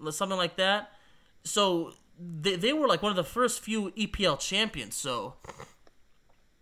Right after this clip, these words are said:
and, and, and what's sad is, you know, nowadays you don't really hear much about the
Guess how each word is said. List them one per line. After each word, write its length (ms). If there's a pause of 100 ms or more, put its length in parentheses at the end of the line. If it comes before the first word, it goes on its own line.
(540)
and, 220
and, 160
and 160
what's 140
sad 380
is, 540
you 60
know, 80
nowadays 600
you 100
don't 160
really 180
hear 220
much 240
about 240
the 320